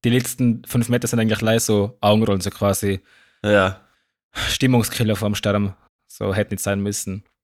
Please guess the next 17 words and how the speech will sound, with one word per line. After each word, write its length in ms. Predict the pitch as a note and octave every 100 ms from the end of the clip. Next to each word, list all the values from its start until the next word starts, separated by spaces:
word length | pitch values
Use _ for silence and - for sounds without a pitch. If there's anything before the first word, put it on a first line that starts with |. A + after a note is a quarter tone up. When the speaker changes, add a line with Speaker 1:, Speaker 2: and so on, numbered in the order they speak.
| _ _ _ _ _
Speaker 2:
<laughs> 80 | - - - - - - - - - - - - -
Ja. 100 | A#2 B2+ - - - - _ - - - - _ _ _ D#3+ - - - -
Speaker 1:
Das 120 | -
Ding 140 | E3
ist 140 | C#3 C3
halt, 340 | A#2 A2+ - _ _ _ -
wie 340 | A#2 B2+ C3+
würdest 420 | C3 C3+ C#3 -
du 60 | C#3
mich 160 | C3 C3
töten? 420 | C3 B2+ C#3+ C#3 _ _ _ _
Speaker 2:
Boah. 320 | - E2 C#2+ - _ _ _ _ _ _ _ _ - - - -
Das 140 | - -
habe 120 | A#2
ich 60 | A#2+
mir 100 | A2
schon, 320 | G#2 F#2